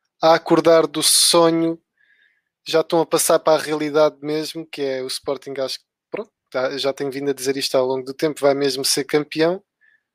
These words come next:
Não ser que aconteça aí uma hecatombe que ninguém tá à espera, mas eu acho que o Sporting tem que dar, eh,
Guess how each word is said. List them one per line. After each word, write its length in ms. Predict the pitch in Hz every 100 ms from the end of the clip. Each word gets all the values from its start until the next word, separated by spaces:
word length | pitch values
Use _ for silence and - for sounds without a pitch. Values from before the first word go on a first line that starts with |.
| _ -
Não 80 | 123
ser 180 | - 131
que 120 | 139
aconteça 480 | - 131 135 - 135
aí 60 |
uma 140 | 131 135
hecatombe 500 | - 135 - 135 127
que 100 | -
ninguém 260 | 131 127 131
tá 160 | 139
à 40 | 135
espera, 500 | - - 156 170 175
mas 280 | 170 156 - - - - - -
eu 360 | 180 208 220
acho 120 | 190 -
que 60 |
o 20 |
Sporting 440 | 185 - 190 - 190
tem 260 | - 190
que 360 | 185 185 180 175
dar, 300 | 165 175 175
eh, 440 | 170 170 170 165